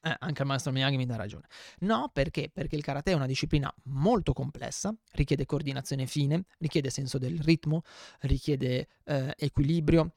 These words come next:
richiede coordinazione. <clears throat> E niente, oggi c'ho,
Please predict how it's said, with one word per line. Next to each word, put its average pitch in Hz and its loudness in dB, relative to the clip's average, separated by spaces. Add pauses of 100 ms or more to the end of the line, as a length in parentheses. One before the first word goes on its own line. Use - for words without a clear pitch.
(260)
richiede 147 -2
coordinazione. 143 0 (400)
<clears throat> 233 0
E 147 -4
niente, 135 -6
oggi 143 -2
c'ho, - -4